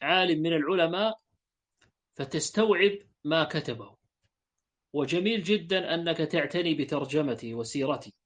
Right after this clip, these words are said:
مثلا، سواء، يعني، من المتقدمين، مثلا اخترت مثلا، آه، كتب السعدي. السعدي له شرح على كتاب التوحيد وعلى الواسطية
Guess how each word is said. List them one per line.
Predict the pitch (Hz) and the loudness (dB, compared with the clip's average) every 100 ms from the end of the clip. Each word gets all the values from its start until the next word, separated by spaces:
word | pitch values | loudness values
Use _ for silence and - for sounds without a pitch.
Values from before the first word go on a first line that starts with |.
| _ _ _ - | _ _ _ 0
مثلا، | 208 170 135 139 160 _ _ _ _ _ _ _ _ _ _ _ - _ _ _ _ _ _ | 4 4 2 -2 -4 _ _ _ _ _ _ _ _ _ _ _ -20 _ _ _ _ _ _
سواء، | - 240 294 220 - _ _ | -2 4 4 4 0 _ _
يعني، | 156 139 170 | -2 -2 -2
من | 240 | 4
المتقدمين، | 233 175 160 156 160 151 143 151 220 - _ _ _ - | 4 4 2 0 -2 -2 -2 -2 -4 -10 _ _ _ -2
مثلا | 175 151 143 139 - - | 2 4 2 0 -8 -14
اخترت | - - 180 - | -4 2 2 2
مثلا، | 151 156 147 151 147 - _ _ _ _ _ _ _ | 0 0 0 0 -2 -12 _ _ _ _ _ _ _
آه، | - 147 143 135 | -2 0 0 -2
كتب | - - 170 165 151 | -2 0 2 2 0
السعدي. | 139 - 139 113 _ - | -2 -2 -2 -4 _ -14
السعدي | 165 - 151 151 | -8 -4 -2 0
له | 156 143 151 147 - | 0 2 0 -2 -8
شرح | - 143 - | -6 -6 -2
على | 131 135 127 - 127 - | -2 0 -4 -8 -14 -16
كتاب | 147 143 139 | -4 -4 -4
التوحيد | - 131 123 139 110 | -6 -6 -4 -6 -8
وعلى | - 110 135 | -8 -6 -4
الواسطية | 131 135 135 131 147 139 120 104 | -2 -2 -4 -8 -4 -6 -6 -10